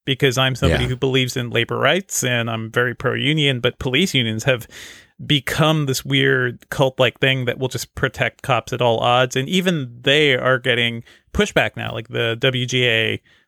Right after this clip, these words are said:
Speaker 1: just, you know, uh, I believe is announcing they're pushing to get the Some Cops Union out of their organizations that they're affiliated with. And I think that's, like, a big step 'cause it's those protections that really keep all these things around. Um, yeah,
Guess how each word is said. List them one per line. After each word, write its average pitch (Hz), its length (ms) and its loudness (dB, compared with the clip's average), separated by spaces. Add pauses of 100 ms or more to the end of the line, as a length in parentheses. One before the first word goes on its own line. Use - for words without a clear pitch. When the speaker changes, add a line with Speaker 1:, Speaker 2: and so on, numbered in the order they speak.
(220)
Speaker 1:
just, - 400 -2
you 131 100 4
know, 107 280 0
uh, 117 380 0
I 117 100 0
believe 117 600 0
is 123 120 0
announcing 117 480 -2
they're 120 120 2
pushing 123 520 -2
to - 120 -8
get 120 260 -2 (100)
the 113 400 -4 (320)
Some 135 260 0
Cops - 260 -2
Union 120 440 -4
out 127 140 2
of 117 100 -2
their 110 360 -2 (140)
organizations 110 640 -4
that 104 80 -12
they're 110 140 -2
affiliated - 480 -6
with. - 180 -10
And - 80 -4
I 131 40 2
think 233 140 0
that's, 196 180 2
like, 185 200 2
a 175 60 0
big 151 220 0
step - 440 -6 (120)
'cause 120 360 2
it's 131 180 -8
those 160 240 2
protections 135 520 -2
that 117 100 -6
really 120 300 -4
keep - 360 -4
all 117 140 2
these 113 180 -4
things 120 220 -4
around. 180 500 0 (540)
Um, 139 500 4 (180)
yeah, 190 200 0